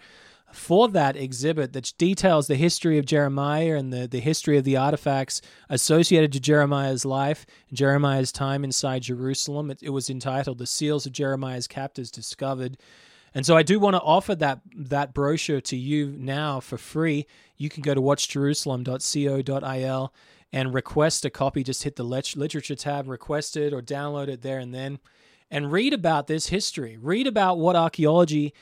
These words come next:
has really rediscovered from Jerusalem's history from the time of Jeremiah the prophet. This is what our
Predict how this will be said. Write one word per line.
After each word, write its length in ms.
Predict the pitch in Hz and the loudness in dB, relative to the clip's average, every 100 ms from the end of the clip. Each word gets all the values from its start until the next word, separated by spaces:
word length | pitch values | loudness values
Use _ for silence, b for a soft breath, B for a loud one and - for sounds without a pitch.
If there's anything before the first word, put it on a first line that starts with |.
| b b | b b
has 340 | - 185 185 - - _ | -4 0 0 -4 -14 _
really 480 | 180 190 202 196 - _ - | 0 2 2 -2 -6 _ -14
rediscovered 1000 | 143 180 269 269 - - 196 160 123 - _ _ _ _ _ _ _ | 0 2 4 2 0 0 0 0 -4 -6 _ _ _ _ _ _ _
from 560 | - - 175 180 185 180 | -10 0 2 2 0 -2
Jerusalem's 600 | 156 170 175 - 160 - | 2 4 4 2 -2 -2
history 280 | 175 - 143 | -2 -2 -4
from 160 | 143 | -4
the 80 | 135 | -4
time 400 | - 151 147 151 | -2 0 0 -2
of 320 | - 143 147 | 0 0 0
Jeremiah 640 | 139 147 139 135 139 139 131 | 0 -2 -2 -2 -4 -6 -6
the 80 | |
prophet. 540 | 120 131 143 - 117 - _ _ _ _ - | -8 -6 -6 -8 -16 -18 _ _ _ _ -4
This 240 | 165 - | -2 0
is 320 | 160 135 - | -2 -2 -4
what 260 | 135 131 - _ | -4 -4 -6 _
our 460 | 147 131 127 123 | -10 -6 -6 -8